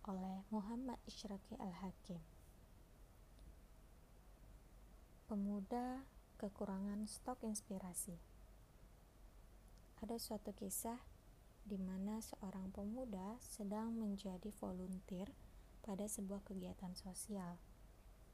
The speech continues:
Saat itu, kegiatan volunteer itu berada di sekolah dasar. Pemuda tersebut menanyakan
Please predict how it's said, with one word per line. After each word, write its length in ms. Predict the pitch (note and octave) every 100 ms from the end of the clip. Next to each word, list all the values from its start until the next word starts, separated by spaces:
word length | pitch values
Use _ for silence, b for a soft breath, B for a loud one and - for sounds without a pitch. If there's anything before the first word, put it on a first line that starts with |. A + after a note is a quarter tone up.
| - - -
Saat 240 | - F#3+ F3+ -
itu, 480 | - - F#3+ G3 D#4 - - - -
kegiatan 400 | G3 F#3+ F#3 F#3+ F#3+
volunteer 480 | F#3 F3+ F3+ G#3 A3
itu 240 | - B3+ C#4 G3+
berada 400 | F#3+ F3+ G3+ G3+
di 160 | F#3+
sekolah 480 | F3+ - - G3 G#3+ G3
dasar. 320 | F#3 - E3+ - - - - - - - - - - - - - - - - -
Pemuda 320 | A3+ A3+ A#3+
tersebut 400 | B3+ B3 B3+ C#4+
menanyakan 640 | C4 A3 G#3+ G#3 G#3+ B3